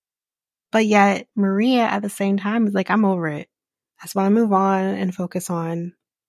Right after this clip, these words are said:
focus on my relationship with Joey." So you kinda see the two differences here. And the thing is, I didn't realize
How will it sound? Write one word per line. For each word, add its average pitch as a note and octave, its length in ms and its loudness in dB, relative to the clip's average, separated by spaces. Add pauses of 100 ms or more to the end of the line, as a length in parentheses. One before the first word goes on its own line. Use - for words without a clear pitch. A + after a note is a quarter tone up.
(1300)
focus C#4+ 260 4
on C4 100 6
my A#3 80 6
relationship G3 500 2
with - 100 -20
Joey." F#3 420 -4 (200)
So - 120 -2
you A#3+ 100 4
kinda A#3+ 240 2
see G3+ 200 0
the G3 120 -2
two F#3 180 -2
differences G3 480 -12
here. F#3+ 160 -6
And A3 160 4
the A#3+ 80 6
thing B3+ 220 2
is, A3+ 140 0
I A3+ 60 2
didn't A3 240 2
realize G#3 500 -2